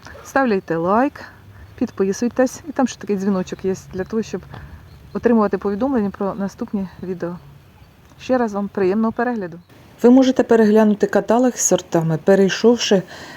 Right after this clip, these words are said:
на мою титульну сторінку, яка називається «Шапкою профіля». Там розміщене посилання на цей каталог.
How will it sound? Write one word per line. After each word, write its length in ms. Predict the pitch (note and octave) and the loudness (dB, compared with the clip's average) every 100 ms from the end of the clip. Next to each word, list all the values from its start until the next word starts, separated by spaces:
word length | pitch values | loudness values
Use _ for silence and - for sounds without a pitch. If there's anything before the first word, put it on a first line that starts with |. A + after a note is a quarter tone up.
| - | -2
на 120 | F#3+ | 2
мою 220 | G3 G3 G3 | 4 4 4
титульну 440 | G3 F#3+ F3+ F3 | 2 2 2 0
сторінку, 500 | - E3+ E3+ B3+ A3+ | 2 4 4 4 2
яка 180 | E3 F#3+ | 2 2
називається 580 | G3+ F#3+ E3+ F#3+ G3 F3 | 2 2 2 2 0 -2
«Шапкою 480 | - F3 - F3+ | 0 -2 0 -2
профіля». 560 | F3 E3+ D3+ - D3 D#3 - - - - | 0 0 0 -2 -4 -4 -10 -20 -20 -10
Там 200 | - C#4 | 0 2
розміщене 760 | E4 D#4 A3 G#3 G3 - F#3 F3+ | 4 6 8 6 6 0 0 2
посилання 760 | G#3+ G#3 G3 F3+ D#3+ F#3 A#3 | 2 2 4 4 4 4 4
на 140 | G#3+ D#3+ | 4 0
цей 180 | - F3+ | -2 -2
каталог. 500 | - D#3 D3+ C#3+ | -2 -2 -2 -2